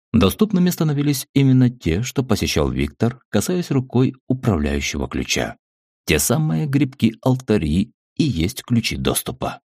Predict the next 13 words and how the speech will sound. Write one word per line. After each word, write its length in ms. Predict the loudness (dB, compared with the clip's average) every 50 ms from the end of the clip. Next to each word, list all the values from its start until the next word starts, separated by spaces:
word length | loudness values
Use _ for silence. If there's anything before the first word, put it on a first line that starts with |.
| _ _ _ _ _ _ _ _
Скрытное 460 | -10 -2 0 2 2 2 2 2 2
восстановление 800 | 2 2 2 2 4 4 4 4 4 2 2 2 4 2 2 2
применялось 580 | 2 0 0 0 2 2 0 0 0 -2 -4 -2
для 140 | -2 -2 -2
того, 340 | -2 -2 -2 0 0 -2 -2
чтобы 400 | -4 -8 -6 _ -6 -4 -2 -2
не 120 | -2 0
разрушать 600 | -2 -2 -2 -2 -4 -4 -4 -4 -4 -4 -4 -6 -8
цивилизацию 640 | -4 -2 0 0 0 0 0 -2 -2 -2 -2 -2 -2
людей, 600 | -2 -2 -4 -4 -4 -2 -2 0 0 -2 -4 -6
существующую 880 | -6 -6 -6 -6 -4 -4 -4 -6 -4 -4 -2 -2 -2 -2 -4 -6 -6 -4
на 100 | -4 -4
планете. 600 | -2 -2 -2 -2 -2 -4 -4 -6 -6 -6 -6 -8